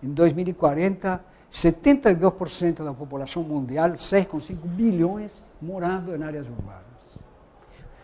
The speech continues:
Em áreas urbanas, não, morando em cidades, não? <clears throat> Então, quer dizer que nós temos, vamos ter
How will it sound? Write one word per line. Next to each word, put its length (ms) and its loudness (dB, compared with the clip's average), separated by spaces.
Em 100 6
áreas 280 12
urbanas, 340 12
não, 160 8
morando 500 -2
em 60 2
cidades, 800 0
não? 160 -16
<clears throat> 360 0
Então, 380 8
quer 300 4
dizer 500 6
que 100 4
nós 200 0
temos, 400 -2
vamos 340 2
ter 240 6